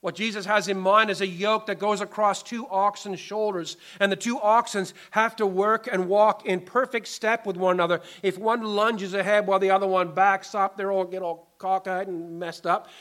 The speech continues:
And if one tries to lear-, turn left, the other one goes straight, one stumbles and falls. They have to work together. They have to walk in sync. And that's what Christ is calling us to, is to learn from him as we walk with him.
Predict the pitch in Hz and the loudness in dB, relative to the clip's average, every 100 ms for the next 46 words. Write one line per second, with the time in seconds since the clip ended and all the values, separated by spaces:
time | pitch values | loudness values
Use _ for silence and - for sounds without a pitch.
0 | - 170 156 202 226 214 220 214 208 180 | -8 -6 0 0 2 2 2 2 0 0
1 | 196 214 214 202 185 202 208 202 196 190 | 0 -2 -2 0 2 0 0 0 0 0
2 | 185 180 - 202 202 214 160 180 180 - | -2 -4 -6 -4 -2 -2 -2 -2 -2 -4
3 | 170 170 170 160 156 165 196 190 - - | -6 -4 -6 -6 -6 -2 -2 -2 -10 -6
4 | 220 254 302 - 226 220 240 220 240 302 | -2 2 2 0 0 2 2 -2 -4 -2
5 | 294 123 - _ _ _ - - - _ | -4 -8 -14 _ _ _ -20 -20 -20 _
6 | _ - 262 226 202 196 226 247 247 240 | _ -2 -2 2 4 6 6 6 0 -4
7 | - - 277 285 190 - - - _ _ | -4 -4 -2 -2 -4 -12 -20 -20 _ _
8 | _ _ _ _ _ _ _ _ _ 170 | _ _ _ _ _ _ _ _ _ -2
9 | 254 - 285 - 226 233 247 - 220 - | -2 0 -2 0 2 4 2 -4 -8 -8
10 | - 220 220 220 208 190 - 240 220 180 | -4 0 0 -2 -4 -8 -10 -6 -4 -6
11 | - 202 208 - 196 175 190 240 254 254 | -8 -4 -4 -2 -2 0 0 2 0 0
12 | 226 226 226 - 220 220 - 208 208 - | -4 -4 -6 -8 -8 -8 -4 -2 -2 -4
13 | 190 208 196 185 196 202 190 196 202 - | -10 -8 -6 -4 -4 -4 -6 -8 -8 -12
14 | 147 117 | -12 -12